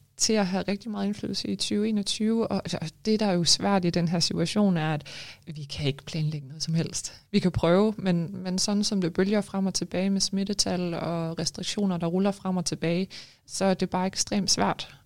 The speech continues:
at lave turisme, fordi man ved ikke, om folk lige pludselig skal i, i fjorten dages karantæne og retestes eller ej. Og det er jo noget af det, der er en kæmpe barriere for turismen. Og det er, og, og, og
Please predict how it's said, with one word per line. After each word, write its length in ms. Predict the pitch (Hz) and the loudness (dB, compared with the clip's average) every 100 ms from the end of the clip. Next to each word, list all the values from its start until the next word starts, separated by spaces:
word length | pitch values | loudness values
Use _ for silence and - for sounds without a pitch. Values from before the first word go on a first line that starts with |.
| - | -6
at 120 | 175 | 0
lave 160 | 170 170 | 0 0
turisme, 500 | - 196 208 - 175 | -2 -2 -2 -4 -10
fordi 160 | 185 185 | -12 -10
man 220 | 185 196 | -2 2
ved 140 | 220 | 4
ikke, 160 | 202 196 | 4 2
om 80 | 180 | 0
folk 220 | 196 190 | -2 -2
lige 120 | 196 | -2
pludselig 320 | 196 190 190 | -2 -4 -4
skal 260 | 190 190 175 | -4 -2 -2
i, 60 | 165 - 175 170 170 165 | -4 -8 -12 -12 -14 -14
i 100 | 175 - | -14 -2
fjorten 240 | 196 196 | 2 2
dages 200 | 190 170 | 2 0
karantæne 640 | - - 180 - 190 196 | -2 -4 0 2 2 2
og 100 | 180 | 2
retestes 500 | 196 - 180 - - | -2 0 -2 -2 -6
eller 120 | 170 170 | -4 -2
ej. 220 | 180 185 | -2 0
Og 160 | 202 226 | 0 2
det 80 | 233 | 4
er 40 | |
jo 100 | 226 | 4
noget 200 | 220 226 | 4 4
af 60 | 208 | 4
det, 180 | 202 | 2
der 160 | 196 175 - | 2 0 0
er 300 | 180 170 - - | -2 -2 -4 -4
en 140 | 170 | -2
kæmpe 240 | 190 185 | 0 0
barriere 460 | 190 175 165 170 180 | 0 -2 -2 -2 -4
for 120 | - | -6
turismen. 640 | - 165 170 - 185 180 - | -6 -6 -6 -8 -10 -12 -8
Og 200 | 185 175 | -6 2
det 240 | 220 226 208 | 4 6 4
er, 260 | 185 180 - - | 2 0 -4 -4
og, 160 | 190 - | -4 0
og, 300 | 185 180 180 | 0 0 -2
og 120 | 190 | -4